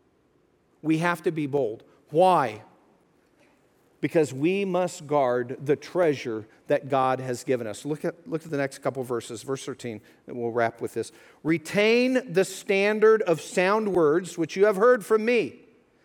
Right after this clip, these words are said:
in the faith and love which are in Christ Jesus. Guard through the Holy Spirit who dwells in us the treasure which has been entrusted to you." After that, by the way, Paul goes on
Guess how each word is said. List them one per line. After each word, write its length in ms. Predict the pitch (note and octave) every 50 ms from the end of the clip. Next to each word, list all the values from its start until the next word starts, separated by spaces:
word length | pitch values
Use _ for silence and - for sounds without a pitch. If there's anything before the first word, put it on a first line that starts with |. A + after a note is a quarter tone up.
| _ _ _ _ _ _ _ _ -
in 260 | E3 F#3 A3 A#3+ A#3+
the 160 | G#3+ A#3 A#3
faith 580 | - - - A#3+ A#3+ B3+ B3 A3+ F#3+ D#3 - -
and 240 | - F3+ F#3 F#3 F3
love 420 | F#3 G#3+ A#3+ B3 A3 F#3 D#3+ C3 D#3
which 180 | F#3+ F#3 -
are 120 | A3 A3 G#3+
in 280 | G#3+ G#3+ A#3 B3 A#3
Christ 380 | - A3 A3+ A3+ G#3+ G#3 - F#3
Jesus. 500 | D#3+ G#3 A#3 A#3+ G#3 - E3+ C#3 - - - - - _ - D#3+ D3+
Guard 640 | C3+ G3+ A#3+ C4 C#4+ C#4 B3+ G3+ E3 D3 C3 C3+
through 380 | C3 - - G#3+ C4 D4+ D#4+ D#4
the 140 | C4+ B3 G#3
Holy 260 | A3 A#3 A#3 G#3+ G3
Spirit 480 | - - - - G#3+ G3 G3 A3+ B3 G3
who 100 | F#3 F#3+
dwells 400 | E3 F3 G3+ C4 D4 C4+ G#3 F3+
in 100 | E3 D3
us 280 | C#3 D3 E3 - - - - - - -
the 160 | E3 G#3 G#3
treasure 720 | G#3 - - - A#3+ B3+ C#4 D4 D4+ C#4+ G#3 G3+ G3+ F3+ E3+
which 180 | F3+ G3+ -
has 220 | - A#3 A3+ F#3 F3
been 160 | G3 G#3+ G#3+
entrusted 800 | G#3+ G#3 F#3 - - B3+ D4 C#4+ C#4+ - - C4 B3 F3 D3 - - - - -
to 120 | - G3
you." 340 | F3 D#3+ D#3 C#3 A#2 A2 - - - _ _ _ _ _ _ _ _ _ _ _ _ _ _ _ _ _ _ _ _ _ _ _ _ -
After 320 | F#3 C4+ D4 - D4+ B3+
that, 200 | A#3+ C4+ E4 -
by 140 | - A3 G3+
the 60 | F#3+
way, 180 | F#3 G3 G3+ G3
Paul 360 | G3 - - C4+ D#4+ E4 E4+
goes 260 | D#4 C#4 A#3+ G3 D#3
on 340 | G#3+ A3+ A3+ B3 C4+ C#4 C4